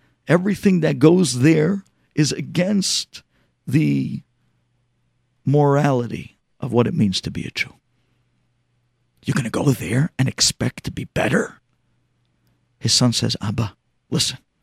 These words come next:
you gotta trust me. I'm telling you, I'm going regardless. I'm just asking to go with your blessing."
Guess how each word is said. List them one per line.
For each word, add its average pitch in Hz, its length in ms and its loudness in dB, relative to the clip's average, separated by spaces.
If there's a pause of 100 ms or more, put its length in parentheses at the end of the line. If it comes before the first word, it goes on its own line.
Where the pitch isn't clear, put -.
(360)
you 208 100 4
gotta 277 220 10
trust - 380 6
me. 180 320 6 (840)
I'm 202 180 2
telling 285 440 8
you, 190 260 6 (180)
I'm 226 240 10
going 302 400 12
regardless. 254 960 6 (360)
I'm 147 120 -6
just 139 200 -4
asking 151 400 2
to 127 100 0
go 127 160 8
with 120 140 2
your 123 140 4
blessing." - 500 -2